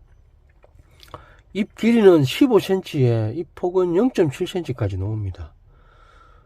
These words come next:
뿌리 상태 아주 건강합니다. 세력을 못 받아서 조금 짧지만은 촉수가 아주 많습니다.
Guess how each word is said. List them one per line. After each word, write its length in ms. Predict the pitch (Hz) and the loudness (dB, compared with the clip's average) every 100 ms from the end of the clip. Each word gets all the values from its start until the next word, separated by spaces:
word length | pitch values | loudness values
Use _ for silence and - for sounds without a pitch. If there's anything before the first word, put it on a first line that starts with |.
| _ _ _ | _ _ _
뿌리 240 | - 269 262 | -4 -2 0
상태 340 | 165 143 135 | 0 0 0
아주 260 | 147 240 294 | 0 -2 -4
건강합니다. 760 | 131 123 135 147 165 143 107 _ _ _ _ _ _ _ _ _ _ _ _ _ _ _ _ _ _ _ _ _ _ _ _ _ _ _ _ _ _ | -2 0 -2 -4 -10 -10 -12 _ _ _ _ _ _ _ _ _ _ _ _ _ _ _ _ _ _ _ _ _ _ _ _ _ _ _ _ _ _
세력을 580 | - - 127 147 156 160 | -18 -8 -6 -6 -4 -2
못 160 | 143 107 | -2 -4
받아서 500 | 117 131 127 - 101 | -4 -4 -4 -4 -6
조금 340 | - 110 120 | -6 -6 -6
짧지만은 840 | 123 107 104 156 131 104 95 92 92 | -4 -6 -4 -2 0 0 -2 -4 -8
촉수가 600 | - 147 - 190 123 147 | -10 -12 -8 -4 -2 -2
아주 160 | 190 | -6
많습니다. 600 | 175 98 90 95 98 98 | -4 -6 -6 -8 -8 -10